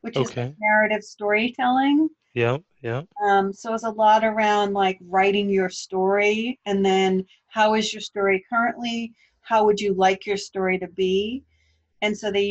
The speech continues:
Speaker 1: use a lot of writing techniques and tips for, um, helping you feel empowered around those things.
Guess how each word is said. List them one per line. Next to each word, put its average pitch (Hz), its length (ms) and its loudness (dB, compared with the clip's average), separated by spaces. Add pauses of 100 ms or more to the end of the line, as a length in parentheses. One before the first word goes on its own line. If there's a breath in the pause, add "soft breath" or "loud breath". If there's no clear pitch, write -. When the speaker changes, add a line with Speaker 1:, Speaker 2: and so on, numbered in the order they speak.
Speaker 1:
use 202 120 -2
a 196 160 0
lot 196 160 4
of 190 40 -2 (240)
writing 190 480 2 (160)
techniques - 800 -10
and 190 240 -2
tips - 560 -8 (100)
for, 185 640 0 (520)
um, 175 460 -6 (400)
helping 220 300 0
you 202 120 -4
feel 208 280 -4
empowered 190 600 0
around 254 380 0
those 269 260 -4 (100)
things. 302 560 -4